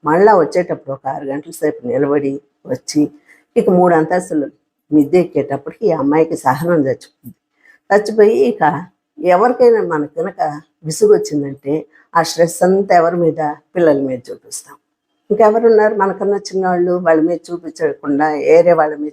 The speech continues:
చూపించడానికి. అందుకని అది వాళ్ళ భర్తకు కూడా తెలుసు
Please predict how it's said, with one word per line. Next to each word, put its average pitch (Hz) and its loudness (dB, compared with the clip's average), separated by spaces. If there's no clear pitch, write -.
చూపించడానికి. 147 -12
అందుకని 196 2
అది 247 2
వాళ్ళ 202 4
భర్తకు 156 -2
కూడా 190 -2
తెలుసు 151 -2